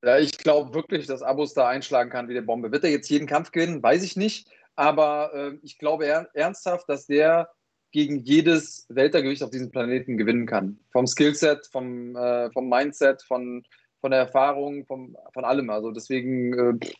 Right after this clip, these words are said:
mit der Aussage wäre ich auch vorsichtig. Bam T V schreibt's hier echt, bringt's auf den Punkt, bringt's, äh, relativ häufig Dinge auf den Punkt. Grüße an der Stelle.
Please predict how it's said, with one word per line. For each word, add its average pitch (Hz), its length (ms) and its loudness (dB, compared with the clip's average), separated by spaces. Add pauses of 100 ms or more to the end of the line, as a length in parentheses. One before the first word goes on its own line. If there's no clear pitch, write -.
(300)
mit 127 100 0
der 131 120 8
Aussage 135 260 4
wäre 131 100 4
ich 131 100 2
auch 156 160 2
vorsichtig. 156 580 -4 (320)
Bam 156 340 0
T 180 220 -8
V 185 80 -6
schreibt's 170 380 -2
hier 185 180 0
echt, 185 340 -2 (180)
bringt's 156 540 -4
auf 180 160 6
den 180 160 -4
Punkt, 196 640 -2
bringt's, - 380 -10
äh, - 540 -12
relativ 160 460 4
häufig 180 320 0
Dinge 156 260 0
auf 151 120 2
den 156 100 -20
Punkt. 185 220 -6
Grüße 170 200 -2
an 156 80 2
der 143 100 -2
Stelle. 180 340 2